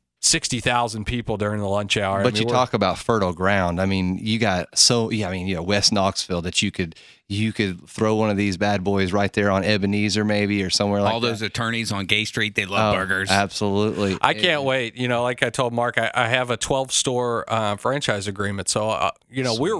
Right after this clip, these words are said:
Speaker 1: really con-, committed to growing in this area. So,
Speaker 2: That's
Speaker 1: um,
Speaker 2: awesome.
Speaker 1: you know, I, I,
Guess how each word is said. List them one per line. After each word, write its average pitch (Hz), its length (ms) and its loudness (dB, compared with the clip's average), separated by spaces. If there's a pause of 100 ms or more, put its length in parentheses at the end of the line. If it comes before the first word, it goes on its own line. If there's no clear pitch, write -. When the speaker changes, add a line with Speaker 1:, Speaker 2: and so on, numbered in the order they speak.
(120)
Speaker 1:
really 156 240 -2
con-, 117 240 -4
committed 123 520 -2
to 104 100 -6
growing 107 480 -2
in 98 100 -2
this 98 180 0
area. 95 340 0
So, 101 280 0 (360)
Speaker 2:
That's 107 220 4
Speaker 1:
um, 101 80 2
Speaker 2:
awesome. 95 460 0
Speaker 1:
you 117 80 -2
know, 110 120 0
I, 110 240 0
I, - 160 -2